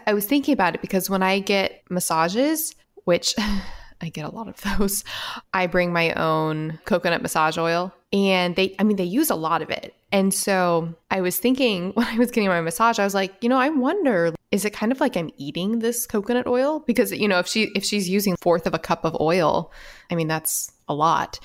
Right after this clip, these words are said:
So I did some research about how much oil, how much we absorb topically from fats. And it's pretty interesting. So, like, in one study, researchers actually applied, so this was safflower oil cream to patients daily for five weeks.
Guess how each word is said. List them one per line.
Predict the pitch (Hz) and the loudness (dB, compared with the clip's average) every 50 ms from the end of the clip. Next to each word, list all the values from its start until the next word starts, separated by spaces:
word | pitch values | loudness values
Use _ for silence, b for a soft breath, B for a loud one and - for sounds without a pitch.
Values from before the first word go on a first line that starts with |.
| B B B B B B | B B B B B B
So | - - 196 | -4 -2 0
I | 190 | 2
did | 190 240 240 | 2 0 0
some | 240 254 233 208 | 2 0 2 2
research | 196 214 269 269 - - 170 160 151 156 160 - - - - | 2 0 0 0 0 -2 -2 -2 -4 -4 -6 -6 -6 -6 -6
about | 175 165 170 165 165 | -4 -2 0 0 0
how | - 180 180 185 | 0 0 2 2
much | 185 180 180 - - - | 2 2 0 -2 -2 -2
oil, | 175 175 170 175 170 170 165 165 165 170 - - | 0 2 2 2 2 0 0 0 -2 -4 -4 -4
how | 202 190 | -2 -2
much | 175 170 - | -2 0 2
we | 196 175 | 2 2
absorb | 170 160 - 175 170 165 165 | 2 2 0 0 0 0 0
topically | - - 165 160 - 185 - - 240 262 285 269 | -2 -2 -2 0 -2 -4 0 0 0 0 0 -2
from | 262 - - 196 | -2 -2 -2 -2
fats. | - - 160 160 214 294 - - - - - B B B B B B B B B _ _ - | 0 0 0 0 0 -2 -4 -6 -8 -8 -10 B B B B B B B B B _ _ -4
And | 196 196 196 196 190 | -2 0 0 0 -2
it's | 190 190 - - | -2 -4 -6 -8
pretty | - _ _ - - 302 359 | -10 _ _ -6 -4 -2 0
interesting. | - 277 262 262 269 - - 190 175 160 156 | 0 0 0 0 -2 -2 0 0 -2 -2 -2
So, | - - - 190 185 185 | -4 -2 0 0 2 2
like, | 180 175 170 - | 0 0 0 0
in | 196 190 | 0 0
one | 185 180 185 | 2 0 -2
study, | - - 214 208 226 233 233 | -2 -2 -2 0 0 0 2
researchers | 202 202 190 196 - 196 - 196 185 190 - | 2 0 0 -2 -4 -2 -2 -2 -2 -2 -6
actually | 185 - - - 185 175 | -8 -8 -6 -6 -4 -4
applied, | 170 - - 180 170 170 165 165 160 - B B B B B B | -4 -2 0 2 2 2 2 0 -2 -8 B B B B B B
so | B - 214 | B 0 0
this | 214 - | 2 2
was | 240 214 208 - | 2 0 0 -2
safflower | - - 180 170 180 - - - - 170 160 170 175 - - | -2 0 0 0 0 -2 -2 -2 0 0 0 0 -2 -2 -2
oil | 160 156 160 160 170 185 202 208 | -2 -2 -2 -2 -2 -4 -6 -8
cream | 202 - - 254 254 262 262 269 269 262 | -8 -4 0 2 2 4 4 2 2 0
to | 262 - 196 | 0 -2 -4
patients | - 196 180 196 - - 202 202 196 - | -2 0 -2 0 0 -2 -2 -2 -2 -2
daily | - 180 175 175 180 190 208 | -2 0 0 0 0 -2 -2
for | 202 - 160 165 | 0 -2 -2 -4
five | - - - 170 170 170 170 170 165 | -4 -4 -4 -2 0 0 0 -2 -2
weeks. | 165 156 156 226 269 - - - - | -2 -2 -2 -2 -4 -4 -6 -8 -8